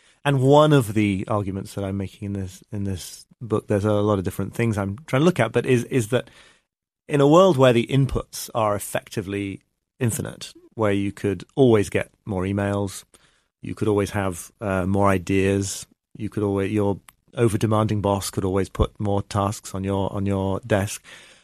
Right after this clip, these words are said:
Getting more efficient at doing stuff, eh, just means that you work even more <laughs> in an even more rushed fashion through an infinite pile of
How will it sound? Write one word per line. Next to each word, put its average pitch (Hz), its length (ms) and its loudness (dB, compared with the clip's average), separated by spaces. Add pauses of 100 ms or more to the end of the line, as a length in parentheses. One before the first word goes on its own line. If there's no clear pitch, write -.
(360)
Getting 202 220 4
more 165 160 4
efficient 139 520 -2
at 127 140 -4
doing 220 260 0
stuff, - 480 -4 (120)
eh, - 100 -14 (580)
just 135 360 -2
means 127 340 0
that 113 140 -2
you 107 400 0 (440)
work 113 380 0 (140)
even 104 400 -2
more 104 380 0 (260)
<laughs> - 260 -20
in 120 100 -6
an 110 140 -4
even 123 200 2
more 110 180 2
rushed 123 360 0
fashion 107 500 -2 (240)
through 127 300 2
an 113 120 -2 (440)
infinite 135 560 0
pile 120 420 2
of 95 280 -6